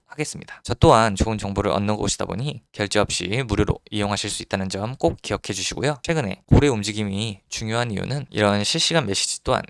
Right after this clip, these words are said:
제가 전달을 해드리고 있는데요. 생각을 한번 해보시면 되겠습니다. 이 유에스디씨, 비유에스디, 유에스디씨, 유에스디씨 다 스테이블 코인인데요.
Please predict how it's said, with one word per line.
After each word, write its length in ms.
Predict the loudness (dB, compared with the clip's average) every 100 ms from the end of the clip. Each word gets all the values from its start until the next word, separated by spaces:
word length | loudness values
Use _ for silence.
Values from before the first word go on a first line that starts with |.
| _
제가 320 | -8 -2 0
전달을 400 | 0 -2 0 0 0
해드리고 300 | -2 -2 -2
있는데요. 400 | -4 -2 -2 -4 -8
생각을 480 | -4 0 2 4 4
한번 300 | 4 2 2
해보시면 380 | 0 0 -2 -4
되겠습니다. 580 | -4 -4 -10 -14 -18 _ _ -10
이 120 | -8
유에스디씨, 760 | 0 0 0 -6 -4 -4 -6 -16 _ _
비유에스디, 760 | -4 0 0 -2 -6 -4 -6 -8 -8
유에스디씨, 640 | -4 -4 -6 -8 -8 -8 -8
유에스디씨 640 | -6 -6 -6 -8 -6 -6 -8
다 220 | -8 -8 -10
스테이블 380 | -6 -4 -2
코인인데요. 580 | -2 -4 -4 -4 -4 -4